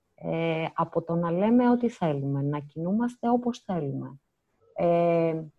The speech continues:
να θεωρούμε ότι η ύλη έχει λύσει τα προβλήματά μας, ότι μέσω αυτής, ε, αναδεικνυόμαστε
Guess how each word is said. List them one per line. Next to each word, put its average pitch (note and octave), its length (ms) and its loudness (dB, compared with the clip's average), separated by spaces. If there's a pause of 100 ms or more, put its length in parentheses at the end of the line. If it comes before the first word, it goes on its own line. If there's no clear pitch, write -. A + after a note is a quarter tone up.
(300)
να F3+ 180 2
θεωρούμε F#3+ 540 4
ότι B3 200 0
η G3 180 -4
ύλη F#3+ 680 0
έχει A3 400 -2
λύσει A#3 680 0
τα G#3+ 80 -10
προβλήματά G#3+ 680 0
μας, C#3 460 -8 (340)
ότι F3 200 -2
μέσω A#3 380 2
αυτής, G#3+ 960 0
ε, G#3 680 -2
αναδεικνυόμαστε F#3+ 1080 -6